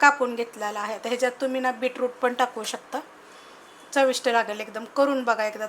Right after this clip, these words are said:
तशा पद्धतीनं. तर हे सगळं आपण ह्या दह्यामध्ये काढून घेऊया. काढून घेतलेलं आहे बघा प्लेटमधलं सगळं. आता हे काय करायचं, ह्या दह्यामध्ये एकजीव करून घ्यायचं. दही बिलकुल हे आंबट नाहीये. मस्त असं बघा मी मिक्स करून घेतलेलं आहे. आता मी करत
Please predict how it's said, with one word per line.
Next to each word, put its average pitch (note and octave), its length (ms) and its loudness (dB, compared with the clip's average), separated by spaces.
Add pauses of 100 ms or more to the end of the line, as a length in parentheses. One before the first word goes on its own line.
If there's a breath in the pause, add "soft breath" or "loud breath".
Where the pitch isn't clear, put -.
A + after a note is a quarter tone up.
तशा A3 180 -6
पद्धतीनं. G#3+ 600 -10
तर A#3 60 -8
हे A#3 100 -6
सगळं A#3 280 -2
आपण A3+ 200 -8
ह्या A3+ 100 -8
दह्यामध्ये A3 520 -4 (560 loud breath)
काढून A3 300 0
घेऊया. G#3+ 300 -8 (460)
काढून C#4 320 8
घेतलेलं C4+ 360 2
आहे A#3 160 0
बघा G#3+ 200 -6
प्लेटमधलं A3 580 -8
सगळं. G#3 300 -6
आता - 380 -12
हे B3+ 140 -2
काय C4 180 2
करायचं, B3+ 340 -2
ह्या A3+ 100 -8
दह्यामध्ये A#3+ 480 0
एकजीव A#3 300 -2
करून A#3 360 0
घ्यायचं. A#3 380 -4
दही A#3+ 140 0
बिलकुल C4 460 -4
हे C4+ 120 2
आंबट B3 440 0
नाहीये. A3+ 380 -4 (260)
मस्त C4+ 320 4
असं D4 260 4
बघा C4+ 200 6
मी C4+ 120 2
मिक्स C4+ 320 0
करून C4 380 2
घेतलेलं A3+ 480 -2
आहे. G#3+ 220 -4
आता A#3 200 -6
मी B3 140 -8
करत C4 300 4